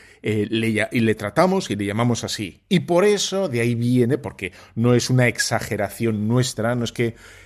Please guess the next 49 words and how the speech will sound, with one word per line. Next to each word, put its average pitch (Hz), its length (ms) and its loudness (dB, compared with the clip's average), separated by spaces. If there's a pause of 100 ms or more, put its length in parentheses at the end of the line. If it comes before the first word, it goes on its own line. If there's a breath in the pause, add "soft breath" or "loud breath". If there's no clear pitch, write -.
en 107 140 -8
fin, 92 580 -2
eh, 90 440 -14
que 101 120 -6
seamos 104 440 -4
en 104 180 -4
España 101 360 -4
unos 95 220 -8
poetas 92 640 -6
y - 20 -8
unos, 90 380 -12
en 113 100 -10
fin, 107 240 -8 (680 loud breath)
sino 127 300 2
que 117 140 2
todo 127 240 0
lo 147 80 2
contrario, 123 420 0
sino 104 280 -6
porque 101 440 -4
la 95 120 -8
Virgen 117 340 -2
María 120 540 -2 (320 loud breath)
es 87 320 -10
reina, 120 420 4
es 90 120 -4
señora, 107 600 2
es 95 160 -8
madre, 101 460 -2
es 104 120 -8
la 95 140 -6
nueva 123 560 6
Eva, 120 380 4 (280 loud breath)
¿eh? - 340 -10
Eh, 87 340 -12
porque - 180 -16
es 90 120 -12
la, 90 280 -8
el 98 180 -8
arca 113 360 2
de 101 80 -2
la 98 80 -2
alianza, 110 520 -2
la 90 220 -4
nueva 120 380 6
arca 107 240 2
de 107 60 2
la 110 100 2
alianza, 131 500 -2